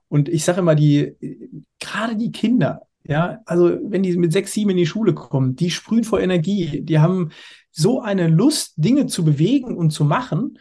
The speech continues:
Und wenn ich da manchmal unsere fünfzehn, sechzehnjährigen nehme, da denke ich, ey, wo ist denn das hin? Ja,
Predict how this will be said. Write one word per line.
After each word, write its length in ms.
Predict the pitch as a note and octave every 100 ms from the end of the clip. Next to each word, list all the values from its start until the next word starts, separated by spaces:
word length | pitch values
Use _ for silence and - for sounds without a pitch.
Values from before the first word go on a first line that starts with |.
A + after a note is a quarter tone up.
| - -
Und 100 | F3+
wenn 80 |
ich 100 | G#3+
da 80 | G#3
manchmal 340 | F#3 G#3 G#3 E3+
unsere 260 | E3+ D#3+
fünfzehn, 340 | D#3 G3 - D#3
sechzehnjährigen 680 | C4 - E3 C3+ C#3 C#3
nehme, 220 | C3+ D#3 F3+
da 100 | D#3
denke 240 | D#3 D3+
ich, 220 | D3 - _
ey, 140 | - D#3
wo 80 | C#3
ist 60 |
denn 100 | C3+
das 80 | -
hin? 240 | A#3 - - _ _ _ D#3+
Ja, 260 | E3+ G3